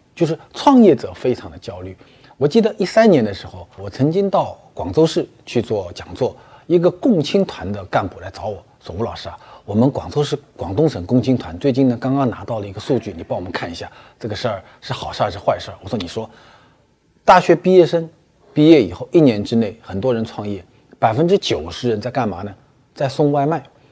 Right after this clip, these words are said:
啊，爸爸妈妈把你送到大学里读英语、读化学、读中文，啊，读各种各样的学科，读完以后创业，兄弟我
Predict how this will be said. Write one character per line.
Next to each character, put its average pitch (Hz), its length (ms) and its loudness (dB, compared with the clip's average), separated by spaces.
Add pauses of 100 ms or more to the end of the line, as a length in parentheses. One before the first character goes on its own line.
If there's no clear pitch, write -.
(400)
啊， - 180 -20 (320)
爸 156 100 4
爸 151 80 8
妈 147 120 6
妈 147 180 4
把 131 160 -4
你 113 140 0
送 113 180 -2
到 107 80 -4
大 104 180 -2
学 104 200 -4
里 85 160 -12 (280)
读 113 140 0
英 127 220 6
语、 85 260 -2
读 107 100 -6
化 - 240 -6
学、 98 300 -10 (260)
读 107 140 -6
中 135 220 4
文， 113 200 0 (380)
啊， - 160 -20
读 101 80 -12
各 101 140 -2
种 117 100 0
各 107 40 -4
样 117 60 -4
的 107 80 -4
学 107 160 -6
科， 110 240 -4 (140)
读 113 80 -4
完 135 180 2
以 110 40 -2
后 107 180 -6
创 151 220 2
业， 151 160 6
兄 117 180 0
弟 117 80 4
我 90 180 0